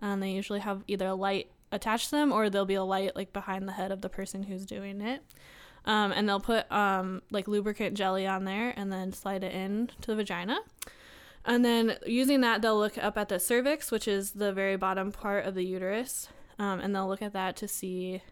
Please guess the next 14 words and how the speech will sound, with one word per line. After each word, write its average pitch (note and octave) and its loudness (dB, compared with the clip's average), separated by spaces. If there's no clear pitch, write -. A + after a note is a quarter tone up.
if G#3 -14
it - -10
looks - -8
healthy, B3+ 2
if - -4
there's F#3 -2
any, F#3+ -6
you - -6
know, C4+ -4
spots, A3+ 0
anything G#3+ 0
that - -2
looks F#3 -4
abnormal. A#3 2